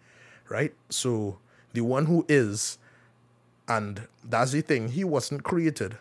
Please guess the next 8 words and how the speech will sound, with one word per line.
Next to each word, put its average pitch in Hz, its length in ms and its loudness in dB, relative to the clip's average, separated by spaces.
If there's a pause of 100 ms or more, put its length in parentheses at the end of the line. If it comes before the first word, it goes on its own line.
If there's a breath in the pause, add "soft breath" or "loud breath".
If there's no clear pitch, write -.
(1200)
He's 135 260 0
not 127 260 -4
contingent 139 720 2
on 131 140 0
anything, 110 400 -4
he 131 140 -2
just 113 380 -4
is. 110 480 -2